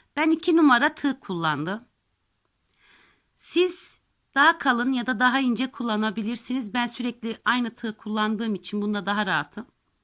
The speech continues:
İlk önce üç def-,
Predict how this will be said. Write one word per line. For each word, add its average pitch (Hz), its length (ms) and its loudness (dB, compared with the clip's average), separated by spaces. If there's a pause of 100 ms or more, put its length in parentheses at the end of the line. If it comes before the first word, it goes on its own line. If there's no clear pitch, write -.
(1700)
İlk 349 300 0
önce 226 340 0
üç - 320 -4
def-, 214 180 -8